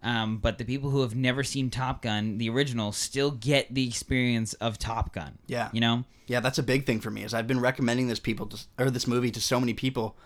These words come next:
Speaker 2: who haven't even seen the first Top Gun. And I'm like,
Speaker 1: Mm-hmm.
Speaker 2: "I don't really think you need to. Like, if you
Speaker 1: Mm.
Speaker 2: have, you'll get a lot more out of the Iceman scene, you know, with, with
Speaker 1: Yeah.
Speaker 2: Val Kilmer." Um, and there's a lot of fun callbacks that would really excite you if you've seen that original. But aside from that, it's a, like,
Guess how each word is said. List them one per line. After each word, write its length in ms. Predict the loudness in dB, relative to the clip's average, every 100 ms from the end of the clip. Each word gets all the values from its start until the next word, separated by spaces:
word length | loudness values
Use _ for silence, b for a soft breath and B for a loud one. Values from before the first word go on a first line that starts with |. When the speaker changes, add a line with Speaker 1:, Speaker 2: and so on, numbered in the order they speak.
| b b
Speaker 2:
who 100 | -2
haven't 240 | 4 4 4
even 180 | 2 0
seen 360 | 4 4 4
the 60 | -2
first 240 | -6 -2
Top 220 | 0 0
Gun. 160 | -2 -8
And 100 | -4
I'm 60 | -2
like, 100 | 0
Speaker 1:
Mm-hmm. 200 | 0 2
Speaker 2:
"I 40 | 2
don't 100 | 4
really 160 | 2
think 260 | 2 0 0
you 80 | -2
need 280 | -2 -4
to. 160 | -8 -10 -8
Like, 120 | -2
if 160 | -2
you 60 | 4
Speaker 1:
Mm. 40 |
Speaker 2:
have, 420 | 8 8 8 0 -6 b b -2
you'll 140 | 0
get 160 | 4 4
a 40 |
lot 240 | 6 4
more 220 | 4 -2 -2
out 60 |
of 260 | -2 -8 -14 -6
the 100 | -4
Iceman 440 | -4 -4 -6 -8 -6
scene, 300 | -8 -10 -14
you 100 | -8
know, 140 | -4 -2
with, 200 | -4 -4
with 120 | -2
Speaker 1:
Yeah. 100 | 0
Speaker 2:
Val 100 | 0
Kilmer." 340 | -2 -6 -6 -10 b b b
Um, 340 | 0 2 2 -2
and 140 | 0 4
there's 120 | 4
a 40 |
lot 180 | 6 6
of 80 | 6
fun 280 | 2 2 2
callbacks 520 | 2 2 4 0 0
that 120 | -2
would 240 | -2 -4 -10 -4
really 380 | 2 2 2 -6 -16 _ -20 -20 -10
excite 380 | -2 4 4 4
you 120 | -2
if 120 | -4
you've 100 | -4
seen 220 | 0 0
that 120 | 0
original. 440 | -2 -4 -2 -4 -6 b b b
But 100 | 0
aside 300 | 4 4 4
from 140 | 2
that, 260 | 4 4 2
it's 140 | -2 -4
a, 80 | -4 -4
like, 200 | -6